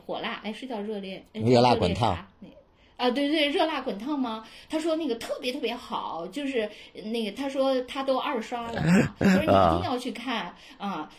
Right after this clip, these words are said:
Speaker 1: 那个他说根本就不是一个减肥的那个电影，跟减肥没有一点关系，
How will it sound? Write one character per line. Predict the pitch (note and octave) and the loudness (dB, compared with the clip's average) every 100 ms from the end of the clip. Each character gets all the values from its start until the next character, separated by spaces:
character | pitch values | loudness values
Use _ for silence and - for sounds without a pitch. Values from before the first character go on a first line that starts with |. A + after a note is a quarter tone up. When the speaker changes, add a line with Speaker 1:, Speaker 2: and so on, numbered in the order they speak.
| - | -4
Speaker 1:
那 | B3+ | -2
个 | G#3+ | -2
他 | |
说 | D4+ D#4 | -4 -6
根 | - C#5 | -8 -2
本 | D4+ | 0
就 | C4+ | 0
不 | B3+ C4+ | -2 -4
是 | D4+ | -4
一 | B3 | -2
个 | C4+ | -4
减 | - F3+ F3 | -4 -8 -8
肥 | - E3 | -6 -4
的 | C4 A#3+ | -4 -4
那 | A#3 | -4
个 | G3+ D#3+ E3+ | -6 -6 -2
电 | D4+ B3 | 0 0
影， | D#3+ C3+ D4+ | -2 -8 -8
跟 | G4+ G#4 | -8 -6
减 | B3 G3+ | -6 -4
肥 | A#3 | -2
没 | D#4 | -2
有 | G#4 B3+ | -4 -8
一 | C5 | -6
点 | A#3 F#3 F#3 | -4 -4 -6
关 | C4+ D4+ E4 | -8 -6 -8
系， | - C4+ F#3 | -8 -6 -6